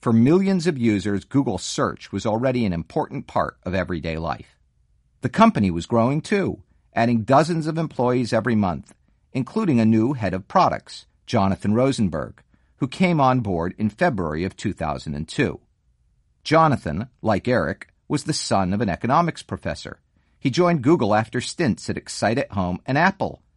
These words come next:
to build up the company's product management team and round out Eric's staff. As Mike's email pointed out, though, there was a major competitor on the horizon, and it wasn't really our Nordic friends across the Atlantic.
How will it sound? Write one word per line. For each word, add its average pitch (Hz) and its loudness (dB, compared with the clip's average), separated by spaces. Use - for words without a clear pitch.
to 175 -4
build 185 2
up 202 2
the 123 -6
company's 107 -2
product 90 -2
management 82 -6
team 113 -4
and 151 0
round 113 4
out 98 2
Eric's 85 -6
staff. - -8
As 107 -4
Mike's 156 2
email 139 0
pointed 107 0
out, 98 0
though, 73 -8
there 135 2
was 139 0
a 110 2
major 143 2
competitor 117 0
on 101 2
the 104 0
horizon, 78 -4
and 147 -2
it 160 -4
wasn't 180 0
really 131 0
our 101 2
Nordic 113 0
friends 92 -4
across 92 -8
the 98 -6
Atlantic. 120 -4